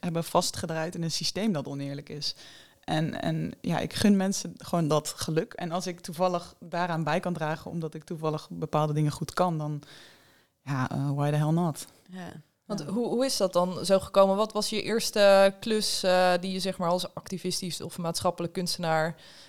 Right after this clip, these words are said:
Speaker 3: heb-, hebt gedaan? Of is dat echt way back, dat je al een keer een
Speaker 1: Oeh.
Speaker 3: postertje voor een, eh,
Speaker 1: Nou, ik heb wel, ik heb wel ook wel tijdens mijn opleiding, ik heb de Design Academy gedaan in Eindhoven, was ik altijd al wel maatschappelijk geëngageerd. Dus er ging al wel veel over,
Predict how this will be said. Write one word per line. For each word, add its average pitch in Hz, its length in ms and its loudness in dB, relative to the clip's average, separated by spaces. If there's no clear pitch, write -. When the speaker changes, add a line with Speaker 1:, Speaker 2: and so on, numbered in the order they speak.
Speaker 3:
heb-, 180 280 -6
hebt 185 240 0
gedaan? 170 500 4
Of - 140 -10
is 180 100 -4
dat 190 140 -2
echt 160 140 0
way 180 340 4
back, 180 280 4
dat 170 140 2
je 190 80 2
al 185 80 6
een 175 60 6
keer 170 200 6
een 185 60 6
Speaker 1:
Oeh. 147 80 0
Speaker 3:
postertje 180 600 4
voor 170 300 6
een, 170 320 4
eh, 165 520 6
Speaker 1:
Nou, 190 200 2
ik 214 80 0
heb 226 140 2
wel, 214 240 8
ik 202 80 0
heb 214 100 2
wel 202 140 8
ook 220 120 6
wel 202 120 2
tijdens 185 260 2
mijn 180 140 -2
opleiding, 165 800 0
ik 151 100 -10
heb 147 120 -2
de 160 100 -6
Design 147 360 -4
Academy 147 320 -4
gedaan 147 220 -6
in 143 100 -4
Eindhoven, 151 440 -2
was 160 160 -2
ik - 80 -6
altijd 175 240 0
al 151 100 0
wel 151 180 0
maatschappelijk 160 500 -4
geëngageerd. 151 540 -4
Dus 156 120 -6
er - 100 -12
ging 160 140 0
al 147 120 0
wel 143 160 2
veel - 260 -6
over, - 240 -8